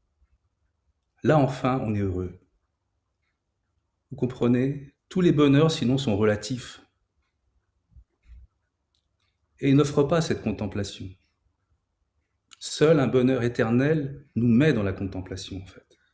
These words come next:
Parce que la contemplation, c'est pas une pratique. C'est ce qu'on reçoit. C'est le fruit de la vie même. Comprenez ? Alors ça dépend de nous, ça dépend de notre accueil.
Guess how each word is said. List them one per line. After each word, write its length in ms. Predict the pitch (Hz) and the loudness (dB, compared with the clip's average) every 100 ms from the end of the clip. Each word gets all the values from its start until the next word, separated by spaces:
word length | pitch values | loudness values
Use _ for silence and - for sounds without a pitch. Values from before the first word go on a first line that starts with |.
| _ _ _ _ _ _ _ - | _ _ _ _ _ _ _ -8
Parce 160 | 131 | -4
que 80 | - | 0
la 100 | 151 | 0
contemplation, 640 | - 139 127 120 110 113 | 0 0 -2 -2 -4 -6
c'est 160 | - - | -6 -6
pas 100 | 95 | -4
une 140 | 95 | -6
pratique. 680 | 95 120 - 160 - - _ _ _ _ _ _ _ _ _ _ | -6 -10 -10 -12 -14 -20 _ _ _ _ _ _ _ _ _ _
C'est 160 | - 151 | -6 -4
ce 60 | 147 | 2
qu'on 160 | 143 | 4
reçoit. 580 | 110 101 - 98 87 - _ _ - | 4 0 -4 -8 -8 -16 _ _ -6
C'est 100 | - | -2
le 100 | 123 | 0
fruit 260 | 120 - 139 | -2 -2 0
de 60 | |
la 100 | 110 | 2
vie 160 | 104 110 | 0 -2
même. 420 | 104 117 95 - - _ _ _ _ _ _ _ _ _ _ _ _ _ _ _ _ _ _ _ | -2 -2 -4 -10 -18 _ _ _ _ _ _ _ _ _ _ _ _ _ _ _ _ _ _ _
Comprenez ? 600 | 131 - 139 165 - - _ _ _ _ _ _ _ _ _ _ _ _ _ _ _ _ _ _ _ _ _ _ _ _ _ _ _ _ _ _ _ | -8 -4 -2 -2 -6 -12 _ _ _ _ _ _ _ _ _ _ _ _ _ _ _ _ _ _ _ _ _ _ _ _ _ _ _ _ _ _ _
Alors 220 | 113 160 | 0 0
ça 100 | - | 2
dépend 320 | 139 147 156 | 0 0 2
de 160 | 139 123 | 2 4
nous, 400 | 113 147 160 - | 4 4 0 -6
ça 160 | - 107 | -6 -2
dépend 300 | 120 135 143 | 0 0 0
de 100 | 117 | 0
notre 280 | 123 - | 0 -2
accueil. 520 | 113 - 107 98 90 | -6 -4 -4 -2 -6